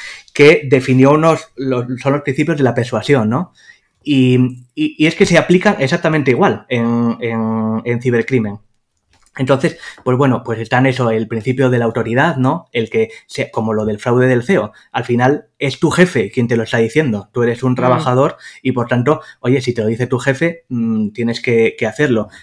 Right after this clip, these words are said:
Speaker 1: Hay un principio del compromiso, compromiso social que también se aplica en, en muchas campañas de phishing. Lo que hacen es, em, a lo mejor envían un email y se lo envían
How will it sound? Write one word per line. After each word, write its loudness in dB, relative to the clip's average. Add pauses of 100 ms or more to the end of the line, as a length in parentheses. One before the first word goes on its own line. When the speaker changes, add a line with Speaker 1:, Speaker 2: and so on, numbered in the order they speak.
(120)
Speaker 1:
Hay 0
un 0
principio -2
del -2
compromiso, -4
compromiso -2
social 2 (340)
que -6
también -2
se -6
aplica -4
en, -8
en -8
muchas -6
campañas 0
de 0
phishing. -2 (380)
Lo -2
que -2
hacen 0
es, -2 (520)
em, 2
a -6
lo -2
mejor -2
envían 2
un 0
email 0 (160)
y 0
se -4
lo 2
envían 0